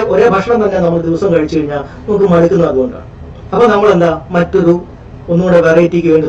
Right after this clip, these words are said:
നോക്കും, അല്ലെങ്കിൽ കുറച്ചുകൂടെ കൂടിയ അളവിൽ എടുക്കാൻ തോന്നും. മദ്യത്തിന്റെ കേസിൽ അങ്ങനെയാണ് സംഭവിക്കുന്നത്,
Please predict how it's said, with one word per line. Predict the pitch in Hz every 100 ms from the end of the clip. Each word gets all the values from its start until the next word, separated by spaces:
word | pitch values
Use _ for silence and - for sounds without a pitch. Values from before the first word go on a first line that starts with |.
| 135
നോക്കും, | 127 127 - -
അല്ലെങ്കിൽ | 156 180
കുറച്ചുകൂടെ | 165 170 175 175
കൂടിയ | 170 175 170
അളവിൽ | 151 143
എടുക്കാൻ | 135 139 131
തോന്നും. | 123 123 - - - - - - 175
മദ്യത്തിന്റെ | 185 220 233 208
കേസിൽ | 190 196
അങ്ങനെയാണ് | 175 170 165
സംഭവിക്കുന്നത്, | 151 139 135 127